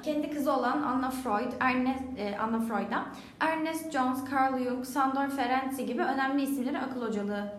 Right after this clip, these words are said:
yapıyor. Bin dokuz yüz otuz dokuz yılında da vefat ediyor. Bir de eserlerinden bahsetmek istiyorum.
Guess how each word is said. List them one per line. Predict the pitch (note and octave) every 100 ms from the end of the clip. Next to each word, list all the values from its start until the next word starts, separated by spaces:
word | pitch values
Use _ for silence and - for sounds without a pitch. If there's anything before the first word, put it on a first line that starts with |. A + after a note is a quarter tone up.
| -
yapıyor. | F3+ F3+ G#3 F4+
Bin | F4+
dokuz | F#4
yüz | E4+
otuz | D4+ D4+ D4+
dokuz | D4 C#4
yılında | B3+ A#3
da | F#4+
vefat | D#4 D4+ C4 A3 -
ediyor. | A#3 G3 C#4+ - -
Bir |
de | C#4
eserlerinden | D#4+ C#4+ D4 C4+ C4+ C#4+ C#4
bahsetmek | A3 - - G3+ -
istiyorum. | - G3 G#3